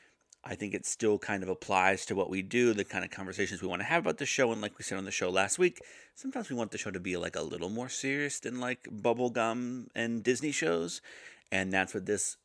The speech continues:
is this week with I'm Glad My Mom Died by Jennette McCurdy.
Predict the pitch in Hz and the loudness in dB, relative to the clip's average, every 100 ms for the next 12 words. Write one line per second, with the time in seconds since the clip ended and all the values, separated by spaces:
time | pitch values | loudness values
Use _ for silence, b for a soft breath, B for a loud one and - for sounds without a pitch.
0 | - 101 98 90 - 107 - 131 165 - | 0 2 2 -2 0 2 2 2 2 0
1 | - B B B 107 110 - B B - | -18 B B B 2 2 0 B B -6
2 | 92 107 110 95 101 107 107 95 95 95 | -2 0 -2 2 4 6 4 0 0 0
3 | 92 101 104 92 92 90 90 - - 87 | 0 0 2 6 6 8 4 0 -2 0
4 | 90 87 92 90 90 - 95 - - - | 0 -2 -6 -2 -4 -4 -14 -10 -10 -12